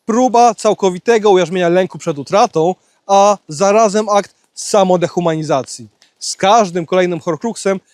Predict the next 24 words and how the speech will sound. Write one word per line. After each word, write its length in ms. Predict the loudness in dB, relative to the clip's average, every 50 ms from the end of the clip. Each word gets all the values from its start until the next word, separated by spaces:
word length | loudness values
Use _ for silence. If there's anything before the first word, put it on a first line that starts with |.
| _ _ _
staje 300 | -4 0 2 2 2 2
się 140 | 0 -2
coraz 220 | 0 0 0 0 2
mniej 260 | 0 0 2 2 0
człowiekiem, 500 | 0 -2 -2 -2 -2 -2 -2 -2 -2 -2
a 80 | -2 0
coraz 340 | 0 2 2 2 0 -2
bardziej 460 | -2 0 0 0 0 0 -2 -4 -4 -4 _ _ _ _
konstruktem 640 | _ -6 -4 -4 -4 -2 0 0 0 0 -2 -6 -6 -6
zbudowanym 600 | -6 -6 -2 0 0 2 0 0 -2 -4 -8 -8
z 100 | -4 0
lęku 440 | 2 2 2 2 0 -4 -6 -6 -6 _ _ _ _ -10
i 100 | -6 -4
żądzy 300 | -2 -2 -4 -4 -6 -8
mocy. 340 | -8 -8 -10 -10 -12 -18 -18 _ _ _ _ _ -20
W 100 | -20 -8
tym 220 | -2 0 2 2 2
sensie 460 | 2 0 0 0 0 0 0 0 0 _ _ _
horcruxy 680 | -2 0 2 2 2 0 0 0 0 -2 -2 -4 -4 -2
są 200 | -2 -2 -2 -2
nie 120 | -2 -2
tylko 300 | -2 -2 -2 -2 -2 -2
narzędziem 440 | -2 -2 -4 -4 -4 -4 -4 -4 0
magii, 420 | 0 0 0 0 -2 -6 -6 -8